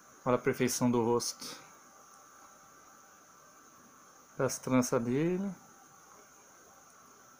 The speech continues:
Os que eu acho mais legal mesmo é o Scar, o, o Big Head. Aí vou esperar agora o filme novo pra lançar o Ultimate Predador.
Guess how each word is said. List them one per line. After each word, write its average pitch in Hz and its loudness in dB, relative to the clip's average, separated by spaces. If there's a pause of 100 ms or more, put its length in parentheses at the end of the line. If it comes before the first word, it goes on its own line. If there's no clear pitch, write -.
(800)
Os - -4
que - 4
eu 190 12
acho 190 8
mais 208 10
legal 190 12
mesmo 143 10
é 135 8
o 127 6
Scar, 165 8
o, 139 8 (200)
o 135 2
Big 135 6
Head. 175 10 (1000)
Aí 131 6 (800)
vou 131 4
esperar 135 8
agora 139 10
o - 0
filme 131 6
novo 143 6
pra 139 6
lançar 127 8
o 120 8
Ultimate 127 2
Predador. 123 2